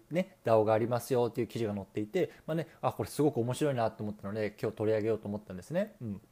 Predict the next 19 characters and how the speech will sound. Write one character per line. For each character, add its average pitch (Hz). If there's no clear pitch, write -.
で、 156
ま 294
ず 311
ね、 107
一 143
つ 170
目 170
の 156
テ 156
ー -
マ 110
な 98
ん 95
で 92
す -
け -
れ 95
ど 104
も、 113